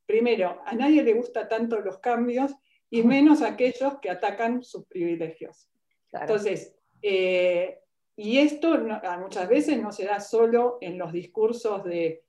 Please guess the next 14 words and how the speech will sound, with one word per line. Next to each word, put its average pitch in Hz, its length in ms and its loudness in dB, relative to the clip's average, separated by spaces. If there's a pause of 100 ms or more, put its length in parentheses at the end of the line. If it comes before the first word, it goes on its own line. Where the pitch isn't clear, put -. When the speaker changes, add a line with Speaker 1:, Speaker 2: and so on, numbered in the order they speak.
Speaker 1:
de 170 140 -4
los 170 180 -2
varones, 214 540 0
porque - 200 -6
esto 202 180 -8
no 185 120 -10
es 190 160 -12
un 185 140 -12
River 185 420 -2
Boca 190 340 -4
entre 175 300 -6
varones 185 480 -8
y 196 60 -16
mujeres, 208 560 -6